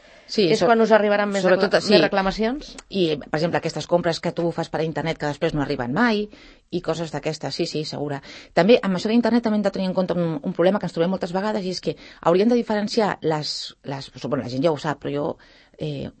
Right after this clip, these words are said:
Speaker 1: vull aconsellar sobre això, les pàgines en què tu compres directament amb una empresa o les pàgines on entres que tu compres finalment amb un particular.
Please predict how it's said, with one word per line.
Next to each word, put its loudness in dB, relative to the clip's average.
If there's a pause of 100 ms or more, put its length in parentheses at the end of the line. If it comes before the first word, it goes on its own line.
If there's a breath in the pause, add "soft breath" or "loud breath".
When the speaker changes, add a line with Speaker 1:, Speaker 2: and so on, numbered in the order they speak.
(260)
Speaker 1:
vull -4
aconsellar -4
sobre -6
això, -6 (280 loud breath)
les 2
pàgines 2
en -2
què -2
tu 0
compres 2
directament 0
amb 2
una 0
empresa 0 (480 soft breath)
o 2
les -2
pàgines 2
on 4
entres 2 (380 soft breath)
que 2
tu 0
compres 2
finalment 2
amb 2
un 2
particular. -2